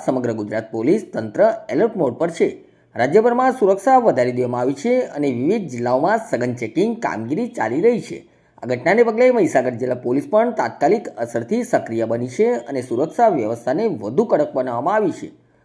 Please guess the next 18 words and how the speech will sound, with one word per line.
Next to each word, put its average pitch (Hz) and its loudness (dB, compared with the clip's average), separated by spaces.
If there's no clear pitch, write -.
મહીસાગર 165 2
જિલ્લાના 233 4
પોલીસ 220 0
વડાના 233 2
આદેશથી 139 -4
જિલ્લા 147 4
મુખ્ય 120 -4
મથક 151 2
લુણાવાડા 123 0
સહિત 139 -2
સમગ્ર 123 -2
જિલ્લામાં 120 -2
સઘન 208 0
ચેકિંગ 185 -6
હાથ 185 2
ધરવામાં 143 -2
આવ્યું 208 2
છે. - -16